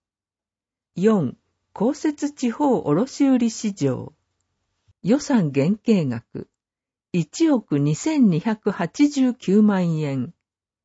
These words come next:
収支済み額、歳入、三千七百六十万円。歳出、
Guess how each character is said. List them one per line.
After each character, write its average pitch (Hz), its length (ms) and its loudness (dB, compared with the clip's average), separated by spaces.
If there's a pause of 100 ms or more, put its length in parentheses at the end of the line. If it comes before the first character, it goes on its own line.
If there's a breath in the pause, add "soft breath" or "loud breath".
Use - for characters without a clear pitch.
(380)
収 226 240 0
支 285 240 0
済 262 140 2
み 233 180 6
額、 - 400 -6 (720)
歳 214 440 2
入、 180 480 0 (400)
三 294 320 0
千 320 260 2
七 196 240 4
百 190 320 -6
六 135 340 -4
十 285 260 4
万 233 360 2
円。 127 240 -8 (760)
歳 190 340 -2
出、 - 500 -8